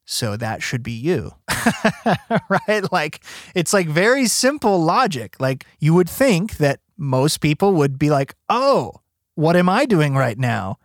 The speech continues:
Nothing. I can go get water because we're out of water." You know, it's like, <laughs> it's very basic, but it's just really important. Use common sense first and ask me second.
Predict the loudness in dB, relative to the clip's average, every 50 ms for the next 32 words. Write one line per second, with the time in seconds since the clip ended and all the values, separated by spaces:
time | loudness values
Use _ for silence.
0 | _ _ _ -2 0 2 2 2 0 -2 -4 -6 -6 -6 -12 -16 _ _ _ _
1 | _ _ -2 0 0 0 0 0 0 2 2 2 2 2 0 0 2 2 2 2
2 | 0 0 -2 -6 -8 -10 _ -4 -4 -2 0 0 0 0 -2 -6 -10 _ -4 -2
3 | 0 2 2 2 2 2 2 0 0 0 -2 -2 -2 -6 -8 -12 -14 _ _ _
4 | _ _ _ _ -2 0 0 0 0 -2 -2 -4 -4 -2 0 0 2 2 2 0
5 | -2 -4 -4 -4 -4 -2 -2 -2 -2 -2 -2 -6 -6 -6 -6 -4 -2 -2 -2 -2
6 | -4 -14 -14 -14 -12 -6 0 0 0 0 2 2 4 4 4 4 4 4 2 2
7 | 2 0 -2 -6 -6 -2 -2 0 0 0 0 -2 -4 -4 -2 0 0 -2 0 0
8 | 0 2 4 4 4 4 2 2 0 0 0 -2 -6 -6 0 2 2 2 0 0
9 | 0 0 2 2 2 2 2 0 0 0 -2 -2 0 0 0 -2 -6 -10 -8 -8
10 | -6 -6 -4 -2 -2 -2 -2 -2 0 2 2 2 2 2 2 0 0 0 -4